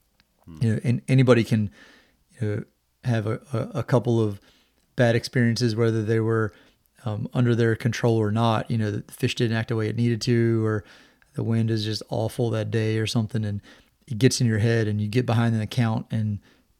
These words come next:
Speaker 2: you know, you're done, and you, you just need a break. And I think that, uh,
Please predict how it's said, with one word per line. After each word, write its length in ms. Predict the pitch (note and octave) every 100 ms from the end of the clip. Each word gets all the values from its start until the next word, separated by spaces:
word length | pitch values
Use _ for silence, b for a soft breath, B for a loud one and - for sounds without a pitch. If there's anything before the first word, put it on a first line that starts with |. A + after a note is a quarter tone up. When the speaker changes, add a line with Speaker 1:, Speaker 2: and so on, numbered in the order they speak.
| _
Speaker 2:
you 100 | C#3
know, 60 | G#2+
you're 140 | A2+
done, 420 | G#2 A2 G2+ F#2+ - _ _ -
and 120 | G#2+
you, 180 | G2+ G#2
you 80 | G#2+
just 140 | G#2
need 100 | A2+
a 60 | G2+
break. 420 | G#2+ G#2 - - _ _ _
And 160 | A2 G#2
I 40 |
think 340 | - A#2 -
that, 400 | - G#2+ - - -
uh, 300 | A2 -